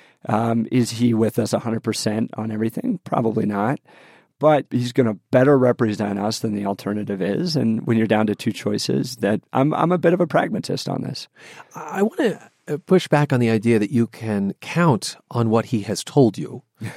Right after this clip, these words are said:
Speaker 2: Um, PolitiFact, which is a Pulitzer Prize-winning project of the Tampa Bay Times, fact-checks statements made by politicians. And in its file on Hillary Clinton, the presumptive Democratic nominee,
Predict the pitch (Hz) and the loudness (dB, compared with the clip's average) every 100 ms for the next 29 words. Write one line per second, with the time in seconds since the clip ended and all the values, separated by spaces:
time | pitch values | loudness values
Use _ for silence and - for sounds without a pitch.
0 | - - _ 123 123 110 139 180 208 - | -12 -14 _ 2 2 2 4 4 4 2
1 | 87 67 - 117 107 107 104 90 120 110 | -4 -6 -6 -4 0 0 0 -2 0 0
2 | 107 - 101 98 104 95 - - 95 95 | -2 -4 -2 -2 0 -2 -4 -4 -4 -4
3 | 87 85 180 - 98 90 95 87 - 107 | -6 -6 -8 -6 -4 -4 -4 -6 -6 -8
4 | 90 90 101 - - - 131 131 - _ | -6 -10 -14 -16 -14 -2 0 0 -6 _
5 | - 95 - - - 117 104 80 - - | -6 -6 -4 -2 2 2 0 -8 -8 -2
6 | 98 92 85 85 - 92 85 - 110 - | -2 -2 -4 -6 -8 -8 -8 -4 -6 -6
7 | 117 113 - - 110 113 104 - - 131 | -14 -16 -12 -2 2 2 0 -4 -2 0
8 | 131 120 101 120 123 110 110 - 104 98 | 0 -2 -2 2 2 2 -2 0 -2 0
9 | 110 160 - _ _ - - 101 - 170 | -4 -4 -8 _ _ -14 -8 -6 -6 -6
10 | 170 - - - 143 160 139 117 113 104 | -6 -6 -8 -4 -2 -2 -2 0 0 0
11 | 104 | 0